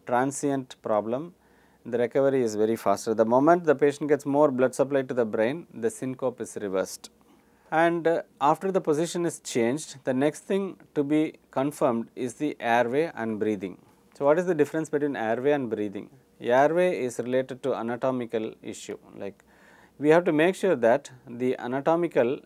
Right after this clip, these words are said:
airway is patent, made, kept patent. Breathing is physiological. So, after making the airway patent, make sure that the breathe, the patient is breathing normally, physiologically. Okay?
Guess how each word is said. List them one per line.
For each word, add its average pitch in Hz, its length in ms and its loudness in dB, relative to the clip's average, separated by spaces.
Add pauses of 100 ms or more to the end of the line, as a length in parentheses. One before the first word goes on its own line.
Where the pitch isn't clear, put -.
airway 120 580 0
is 117 320 -8
patent, 107 540 0
made, 110 360 -6
kept 147 340 -2
patent. 98 460 -4 (760)
Breathing 185 440 4
is 170 240 -2
physiological. 113 800 2 (140)
So, 123 420 0
after 135 320 0
making 156 340 0
the 156 80 4
airway 139 300 6
patent, 123 640 0 (340)
make 156 200 0
sure 160 200 2
that 147 200 4
the 143 80 2
breathe, 123 380 -2
the 131 140 -10
patient 143 360 -2
is 117 120 -6
breathing 120 420 -4
normally, 101 540 -4 (260)
physiologically. 101 720 -2 (500)
Okay? 185 180 -10